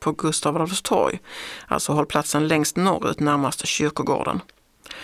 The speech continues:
Hållplatsen Stadsbiblioteket på Färsens väg är som tidigare under arbetet stängd i båda riktningarna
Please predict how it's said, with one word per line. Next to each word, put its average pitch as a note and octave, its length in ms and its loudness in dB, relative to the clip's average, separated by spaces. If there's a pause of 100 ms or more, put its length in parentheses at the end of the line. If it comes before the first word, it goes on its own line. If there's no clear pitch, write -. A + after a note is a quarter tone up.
(320)
Hållplatsen D3+ 560 2
Stadsbiblioteket D#3 1080 2
på D#3+ 100 0
Färsens C#3+ 500 0
väg E3 360 4
är G3+ 100 4
som F#3+ 240 0
tidigare E3+ 540 4
under E3+ 240 2
arbetet E3+ 460 2
stängd F#3+ 480 2
i F3 120 2
båda D#3+ 280 4
riktningarna C#3 600 0